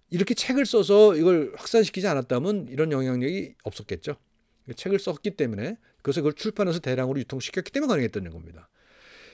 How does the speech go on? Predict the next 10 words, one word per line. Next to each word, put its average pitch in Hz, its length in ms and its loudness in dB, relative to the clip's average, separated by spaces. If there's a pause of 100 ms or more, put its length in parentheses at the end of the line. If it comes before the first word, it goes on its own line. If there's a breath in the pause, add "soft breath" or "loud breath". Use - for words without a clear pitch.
(140 soft breath)
근데 214 260 4
베살리우스 220 380 8
같은 214 220 8
경우에는 208 440 12
이거는 196 300 10
특수하게 196 880 8
그 160 140 0
그림을 190 440 10
그렸잖아요. 113 460 -2
그림을 107 460 -4